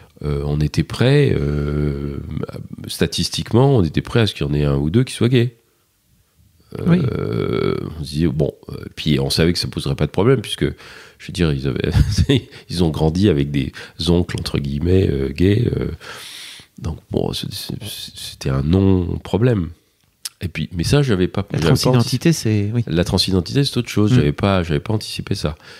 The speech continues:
Speaker 1: Bon, euh, je me suis adapté, mais, mais, euh, mais c'est quelque chose que, voilà, que <laughs> j'ai, que je, ah, ah, ok, ah bon, ben d'accord. <laughs> Surtout de, venant de,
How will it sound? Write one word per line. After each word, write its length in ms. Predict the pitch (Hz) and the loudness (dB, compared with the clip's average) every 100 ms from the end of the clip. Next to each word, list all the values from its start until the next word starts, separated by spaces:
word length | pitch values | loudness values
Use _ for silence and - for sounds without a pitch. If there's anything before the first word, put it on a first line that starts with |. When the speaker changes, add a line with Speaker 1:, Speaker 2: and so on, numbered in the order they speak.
| - | -18
Speaker 1:
Bon, 80 | - - _ _ _ _ _ - | -18 -18 _ _ _ _ _ -18
euh, 40 | - - - | -16 -18 -18
je 40 | - | -18
me 60 | |
suis 140 | - 57 | -12 -4
adapté, 440 | 71 113 143 107 - | 0 2 4 4 4
mais, 320 | 85 78 73 | 4 4 2
mais, 380 | - 82 78 76 | 0 2 2 2
euh, 600 | 73 73 73 73 76 73 71 73 76 | 0 -2 -4 -4 -6 -6 -6 -6 -2
mais 120 | 76 | -2
c'est 160 | - - | -2 -2
quelque 260 | - - | -2 -2
chose 260 | - 117 117 | 0 2 0
que, 80 | - | 0
voilà, 220 | 87 104 | 2 2
que 140 | 80 | 2
<laughs> 0 | |
j'ai, 260 | 80 - 151 | 2 4 4
que 400 | - - - 71 | 2 -2 0 0
je, 100 | - - - - _ - - - - - 95 _ | -2 -6 -10 -20 _ -20 -20 -18 -10 -8 -10 _
ah, 320 | - 92 - - - - | -2 -2 -2 -12 -20 -4
ah, 320 | 127 135 - | 0 2 2
ok, 180 | - 78 95 110 | 0 2 0 -2
ah 240 | - 69 73 | -4 -2 -2
bon, 220 | 60 98 | 0 -2
ben 220 | - 57 - | -2 -4 -6
d'accord. 380 | 113 - - - - - - | -6 -4 -4 -4 -6 -6 -4
<laughs> 60 | - - - - - - - - - - - - - | -2 -2 0 -2 -2 -12 -20 -20 -20 -20 -20 -20 -2
Surtout 280 | 101 - 165 | -2 2 4
de, 100 | 123 | 6
venant 560 | 98 87 98 101 110 | 4 4 4 6 4
de, 120 | 92 | 4